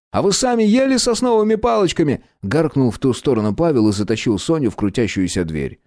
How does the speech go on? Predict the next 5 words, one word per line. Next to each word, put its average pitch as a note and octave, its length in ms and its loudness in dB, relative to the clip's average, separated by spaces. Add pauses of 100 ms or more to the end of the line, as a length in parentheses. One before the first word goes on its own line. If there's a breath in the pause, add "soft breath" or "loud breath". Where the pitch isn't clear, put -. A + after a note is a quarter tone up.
(400)
Внутрь C#3 460 0
журналисты A2 600 0
не G2+ 140 0
могли G#2 320 0
прорваться. C#2+ 640 -8